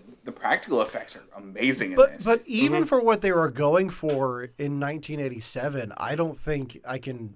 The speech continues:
Speaker 2: hold it against the film how bad the
Speaker 1: No.
Speaker 2: C G I looks.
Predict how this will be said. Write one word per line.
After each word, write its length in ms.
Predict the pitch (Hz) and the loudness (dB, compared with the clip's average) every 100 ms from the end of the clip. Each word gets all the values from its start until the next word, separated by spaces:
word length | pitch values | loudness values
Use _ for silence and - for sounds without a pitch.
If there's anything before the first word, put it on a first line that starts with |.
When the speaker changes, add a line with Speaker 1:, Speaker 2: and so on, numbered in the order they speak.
| - - | -18 -16
Speaker 2:
hold 360 | 123 127 127 | -8 -6 -6
it 120 | 123 117 | -8 -10
against 640 | 110 123 117 113 120 123 | -12 -14 -10 -10 -8 -8
the 100 | 156 | -8
film 460 | 143 160 147 160 165 | -6 -2 -2 -2 -6
how 280 | 131 139 156 | -4 -2 -2
bad 280 | 143 156 156 | 0 2 6
the 80 | 151 | 6
Speaker 1:
No. 100 | 107 | 6
Speaker 2:
C 100 | 147 | 4
G 220 | 147 156 | 0 0
I 300 | 151 151 147 | 2 2 0
looks. 720 | 151 139 139 160 - - - | -2 -2 -2 -2 -6 -14 -14